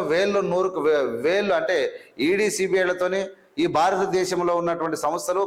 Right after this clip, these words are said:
భారతదేశంలో ఉన్నటువంటి టోటల్ విధానం నరేంద్ర మోడీ తన చేతులకు తీసుకున్నటువంటి విధానాన్ని దెబ్బ కొడుతూ, పసిగడుతూ, ప్రజలను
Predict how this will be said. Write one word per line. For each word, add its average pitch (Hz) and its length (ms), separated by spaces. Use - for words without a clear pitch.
భారతదేశంలో 156 520
ఉన్నటువంటి 151 460
టోటల్ 202 400
విధానం 175 300
నరేంద్ర 170 360
మోడీ 160 240
తన 147 200
చేతులకు 160 400
తీసుకున్నటువంటి 143 540
విధానాన్ని 147 420
దెబ్బ 156 160
కొడుతూ, 175 260
పసిగడుతూ, 185 520
ప్రజలను 185 320